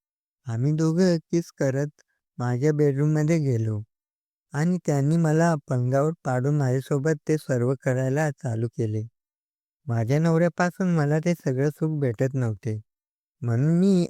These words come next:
आज शुभमकडूनच माझ्या शरीराची भूक भागवून घेत होते.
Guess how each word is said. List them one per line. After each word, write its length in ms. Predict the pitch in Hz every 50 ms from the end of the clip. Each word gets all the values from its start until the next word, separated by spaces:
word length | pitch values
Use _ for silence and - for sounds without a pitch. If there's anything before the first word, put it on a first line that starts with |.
| -
आज 180 | - 139 147 156 -
शुभमकडूनच 880 | - - 135 127 139 147 156 151 - 160 156 156 165 165 175 175 165 151
माझ्या 320 | 156 135 123 123 123 135 151
शरीराची 500 | - - 151 139 139 147 143 143 143 -
भूक 240 | 165 151 131 135 147 -
भागवून 420 | - 135 127 120 113 120 127 135 139
घेत 340 | 131 123 110 _ _ _ -
होते. 400 | 120 117 110 _ - 135 113